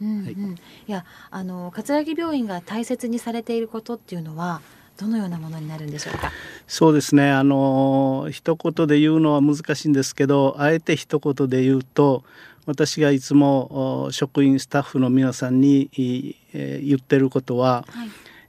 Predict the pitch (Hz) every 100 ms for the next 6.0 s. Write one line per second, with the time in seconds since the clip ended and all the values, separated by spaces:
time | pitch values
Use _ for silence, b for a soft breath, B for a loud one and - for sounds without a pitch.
0 | - 135 131 131 139 - - _ _ _
1 | _ _ _ _ _ 240 - - 135 156
2 | 165 170 170 165 147 - 156 165 143 143
3 | 131 131 131 139 139 135 127 - 135 123
4 | 127 135 156 - 139 139 127 135 117 160
5 | 156 143 _ 127 127 131 135 156 170